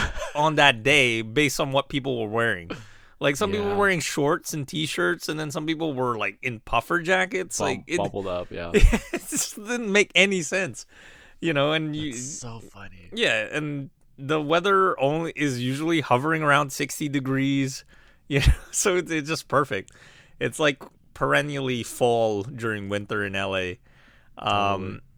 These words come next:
Speaker 2: yeah, and the reason why I bring that up is because, uh, there's one filmmaker in particular who's, like, obsessed with Christmas. Like,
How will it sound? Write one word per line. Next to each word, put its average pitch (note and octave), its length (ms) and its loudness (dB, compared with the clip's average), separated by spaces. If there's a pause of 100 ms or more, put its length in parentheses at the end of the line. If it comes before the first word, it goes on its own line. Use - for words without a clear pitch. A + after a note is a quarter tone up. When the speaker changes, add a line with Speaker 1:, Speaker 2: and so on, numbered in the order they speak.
Speaker 2:
yeah, E3+ 260 6
and C#3+ 120 0
the E3 80 0
reason F#3 320 -2
why D#3+ 140 6
I - 20 4
bring C#3 260 -2
that A#2 160 4
up C#3 220 2
is A2+ 160 -4
because, A2 420 -4 (540)
uh, A#2+ 220 2
there's C3 260 2
one D#3+ 280 2
filmmaker B2 640 0
in G#2 80 -6
particular G2+ 640 -4
who's, G#2+ 360 -6
like, G2 220 -2 (200)
obsessed B2+ 880 -2
with A2+ 160 -6
Christmas. G2+ 580 -6
Like, G#2 260 -2